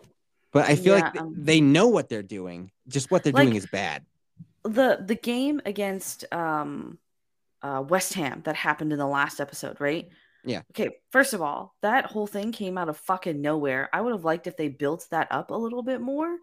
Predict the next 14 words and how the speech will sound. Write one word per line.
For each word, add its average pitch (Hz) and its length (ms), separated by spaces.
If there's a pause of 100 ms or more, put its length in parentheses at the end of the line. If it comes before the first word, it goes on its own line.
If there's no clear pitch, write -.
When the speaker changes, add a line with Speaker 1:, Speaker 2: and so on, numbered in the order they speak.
(360)
Speaker 2:
because 202 380
s-, - 140
just 208 300
suddenly 190 460
there's 165 240
this 165 240
rivalry 151 580
that's 143 220
supposed 151 320
to 156 80
be 151 160
between 143 420
Nate 139 280
and, 143 100